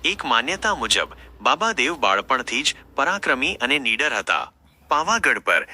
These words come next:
જ્યારે પતઈ રાવલ અને મહંમદ બેગડા વચ્ચે યુદ્ધ થયું, ત્યારે પણ તેમનો ઉલ્લેખ મળે છે. મંદિરે આવતા ભક્તો પોતાની મનોકામનાઓ પૂર્ણ કરવા માટે નારિયેળ,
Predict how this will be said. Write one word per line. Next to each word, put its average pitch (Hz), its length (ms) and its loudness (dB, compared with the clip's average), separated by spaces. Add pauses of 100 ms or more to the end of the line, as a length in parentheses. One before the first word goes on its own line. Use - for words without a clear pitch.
(160)
જ્યારે 196 320 2
પતઈ 165 380 0
રાવલ 101 380 2
અને 135 220 2
મહંમદ 104 380 -2
બેગડા 107 380 2
વચ્ચે 101 280 0
યુદ્ધ 113 380 -4
થયું, 110 320 -2 (200)
ત્યારે 175 280 0
પણ 226 200 -4
તેમનો 127 380 0
ઉલ્લેખ 110 380 0
મળે 95 240 2
છે. 82 320 0 (420)
મંદિરે 160 460 -2
આવતા 117 380 0
ભક્તો 90 540 -4 (220)
પોતાની 208 380 0
મનોકામનાઓ 139 720 2
પૂર્ણ 147 340 -2
કરવા 107 300 0
માટે 104 400 0 (220)
નારિયેળ, 113 520 2